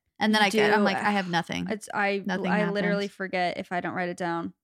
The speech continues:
Speaker 1: Like, I'll be listening to a song or something, and it, like, this whole topic comes to my head. I'm like, "I've gotta talk about that."
Speaker 2: Yeah, I
Speaker 1: And
Speaker 2: feel
Speaker 1: then
Speaker 2: that.
Speaker 1: the idea's gone forever.
Speaker 2: I feel that. If you don't write it down, the idea is truly gone.
Speaker 1: Now a word from our sponsor, BetterHelp.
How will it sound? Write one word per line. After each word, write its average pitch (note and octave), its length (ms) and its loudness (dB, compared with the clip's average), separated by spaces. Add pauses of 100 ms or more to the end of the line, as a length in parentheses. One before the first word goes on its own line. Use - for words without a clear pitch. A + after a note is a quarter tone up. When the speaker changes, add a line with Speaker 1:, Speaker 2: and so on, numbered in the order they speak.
(180)
Speaker 1:
Like, B3 120 6
I'll B3+ 40 8
be B3+ 80 6
listening B3+ 200 4
to C4 80 4
a C4 80 4
song A3 560 4
or A3+ 60 2
something, A3+ 320 2
and F#3+ 100 0
it, - 60 -8
like, F#3+ 200 -2
this G#3 180 -6
whole G#3 340 2
topic F3 440 -4
comes G#2+ 220 -8
to G#2+ 60 -10
my G#2 80 -6
head. D3 200 -4
I'm - 60 -6
like, - 200 -10
"I've G#3 140 -6 (200)
gotta F#3+ 280 2
talk - 280 -16
about - 220 -20
that." - 220 -20 (460)
Speaker 2:
Yeah, E3+ 300 -2 (280)
I G#3+ 60 -2
Speaker 1:
And D4 60 4
Speaker 2:
feel F#4+ 160 6
Speaker 1:
then D#4+ 80 8
Speaker 2:
that. - 60 6
Speaker 1:
the E4+ 100 6
idea's A#3+ 320 4
gone G3+ 240 4
forever. F3 500 2
Speaker 2:
I F3+ 40 0
feel E3+ 160 -2
that. - 220 -2
If G3+ 140 -4
you A3+ 60 -2
don't A3+ 120 -2
write G#3 140 0
it F#3 80 -4
down, E3 160 -4
the A2 80 -4
idea - 240 -4
is - 180 -8
truly - 300 -12
gone. - 180 -12 (840)
Speaker 1:
Now B3 380 4
a C#4 80 2
word B3 220 2
from A3+ 140 -2
our G#3 100 0
sponsor, D4 800 -2
BetterHelp. G#3 680 -2